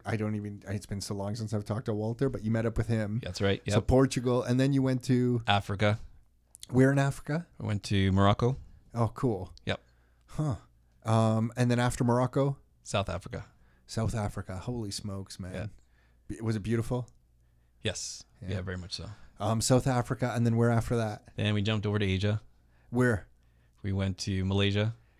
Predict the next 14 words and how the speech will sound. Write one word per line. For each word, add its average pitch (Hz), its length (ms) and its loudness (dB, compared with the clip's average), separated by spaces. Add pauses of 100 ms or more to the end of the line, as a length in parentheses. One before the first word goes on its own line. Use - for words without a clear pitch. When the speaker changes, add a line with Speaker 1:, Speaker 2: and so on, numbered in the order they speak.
Speaker 1:
Cool. 107 360 -2 (260)
Speaker 2:
And 95 180 -4
Speaker 1:
Okay, 117 260 6
Speaker 2:
then 90 80 2
Speaker 1:
and 113 120 0
then 120 180 0
was 120 160 2
it 120 100 -4
the 110 80 -4
Thailand 135 720 -6
Speaker 2:
Nope, 123 120 2
Speaker 1:
stop? 113 120 -2
Speaker 2:
then 110 360 2
Cambodia. 113 720 2